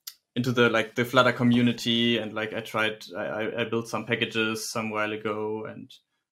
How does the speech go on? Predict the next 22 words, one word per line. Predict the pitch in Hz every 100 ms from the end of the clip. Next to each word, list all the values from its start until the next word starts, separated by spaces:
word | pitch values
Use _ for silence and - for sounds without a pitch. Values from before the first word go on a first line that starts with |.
| _
um, | 113 104 104 104 107 _ _ _ -
published | 113 110 113 -
them | 117 110 107
on | 110
pub | 110 -
dot | 110
dev | 104 107 113 -
and, | 107 - - _ _ _ _
um, | 110 107 104 107 110 _
like, | - 113
steadily | - - 120 110 110
grew, | 113 110 113 110 113 - _
like, | 113 107 107 107 73
uh, | 80 -
attention | 117 117 110 - 127
to | 117
those | 113 113 117 120 123
and, | 104 110 - _ _ _ _
um, | 117 107 101 101 104 117 -
improved | 120 135 135 135
those. | 120 113 113 113 110
And, | 101 104